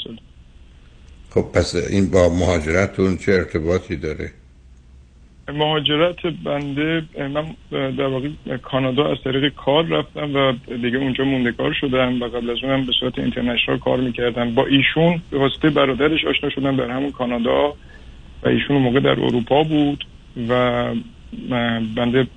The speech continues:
Speaker 1: می‌خواستم برم ایران، در، اه، یه استاپ‌اوری کردم، ایشون رو دیدم و، اه،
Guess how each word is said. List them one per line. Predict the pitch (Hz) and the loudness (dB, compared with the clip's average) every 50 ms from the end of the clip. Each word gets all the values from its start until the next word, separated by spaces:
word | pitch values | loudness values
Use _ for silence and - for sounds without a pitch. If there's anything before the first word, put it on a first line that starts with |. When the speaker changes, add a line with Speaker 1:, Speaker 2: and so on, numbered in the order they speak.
| - - | -16 -12
Speaker 1:
می‌خواستم | 123 - 127 123 - 127 | -6 -6 -4 -4 -2 -2
برم | 131 135 - | -2 -2 0
ایران، | 127 127 120 120 131 143 151 160 160 165 165 - - - - - | 2 2 2 2 4 2 2 2 0 -2 -4 -6 -8 -16 -16 -8
در، | - 127 | -2 0
اه، | 127 123 113 104 - - - - - 123 123 123 127 127 131 131 | 0 0 0 -2 -6 -8 -6 -2 0 0 2 2 0 0 0 0
یه | 131 135 | 0 0
استاپ‌اوری | 127 - - 131 117 123 123 127 143 160 165 | 0 0 0 0 0 2 2 4 4 4 4
کردم، | 160 160 160 156 151 | 4 4 4 4 4
ایشون | 143 123 - - 143 | 2 0 -2 -2 -2
رو | 143 | -2
دیدم | 131 143 156 156 165 160 160 160 - - - - - - - - - - - - - - - - - - - 127 120 117 | 2 2 2 2 2 2 0 -2 -4 -10 -18 -20 -20 -20 -20 -20 -20 -20 -20 -18 -18 -20 -20 -20 -20 -18 -12 -8 -4 0
و، | 131 | 2
اه، | 127 131 131 131 131 131 131 | 4 4 6 6 4 4 2